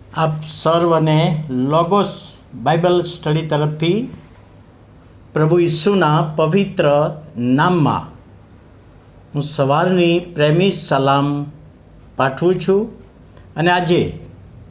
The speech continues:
બે હજાર પચીસના વર્ષનો એકસો ને તેત્રીસમો દિવસ, એટલે તેરમી મે બે હજાર પચીસ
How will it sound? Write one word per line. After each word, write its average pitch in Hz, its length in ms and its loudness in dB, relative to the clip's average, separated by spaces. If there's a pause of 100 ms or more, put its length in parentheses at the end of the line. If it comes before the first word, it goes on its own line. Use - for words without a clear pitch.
(480)
બે 175 240 2
હજાર 185 480 0 (680)
પચીસના 175 760 0
વર્ષનો 175 840 0 (800)
એકસો 185 480 0
ને 214 160 2
તેત્રીસમો 190 960 -2
દિવસ, 151 640 0 (1200)
એટલે 156 380 0
તેરમી 208 560 2
મે 175 560 0 (760)
બે 165 300 0
હજાર 180 360 2 (180)
પચીસ 160 720 -2